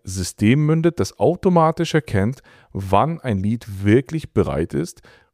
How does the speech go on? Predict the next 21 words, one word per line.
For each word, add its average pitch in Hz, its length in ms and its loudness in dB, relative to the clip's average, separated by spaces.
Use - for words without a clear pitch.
um 117 320 2
angerufen 123 720 -2
zu 76 160 -10
werden 78 400 -4
und 101 260 -2
wann 92 220 -2
im 101 140 -2
Grunde 95 300 0
nicht. 95 380 -6
Alle 123 240 2
Leads, 170 300 -2
die 107 140 0
noch 101 260 0
nicht 143 400 0
bereit 87 400 2
waren 82 300 -2
oder 82 180 0
sind, 98 360 0
angerufen 101 580 -2
zu 85 160 -6
werden, 104 280 0